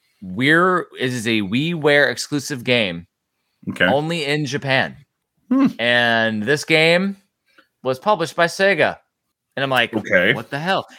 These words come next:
Speaker 1: And it is a eight-bit platformer. And it
Speaker 2: Huh.
Speaker 1: plays like a combination of Super Mario Brothers and Challenger. But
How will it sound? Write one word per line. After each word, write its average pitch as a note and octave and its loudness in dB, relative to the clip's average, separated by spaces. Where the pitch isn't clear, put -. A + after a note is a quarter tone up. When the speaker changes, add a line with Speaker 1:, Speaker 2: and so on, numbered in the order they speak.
Speaker 1:
And C#3+ -2
it E3+ 0
is E3+ 0
a C#3+ 2
eight-bit E3+ -2
platformer. F3+ 0
And C3 0
it C3+ -4
Speaker 2:
Huh. A2 2
Speaker 1:
plays E3+ -2
like C#3 0
a C3 -4
combination C#3 -2
of A2 4
Super D3 -4
Mario C3 4
Brothers A#2+ -2
and G2+ -6
Challenger. F2 -2
But G2 0